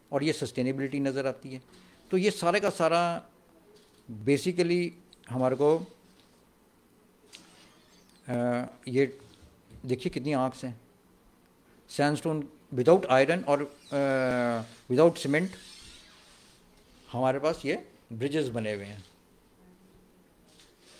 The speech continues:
और ये भालकू जी की बदौलत ये रेलवे ट्रैक हमारा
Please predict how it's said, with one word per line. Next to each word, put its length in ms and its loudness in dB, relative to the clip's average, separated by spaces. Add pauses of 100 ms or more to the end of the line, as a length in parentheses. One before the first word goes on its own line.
(2750)
और 100 -2
ये 80 0
भालकू 340 -4
जी 140 -6
की 200 -6 (180)
बदौलत 420 0
ये 160 -4 (120)
रेलवे 380 0
ट्रैक 240 -4 (300)
हमारा 280 -6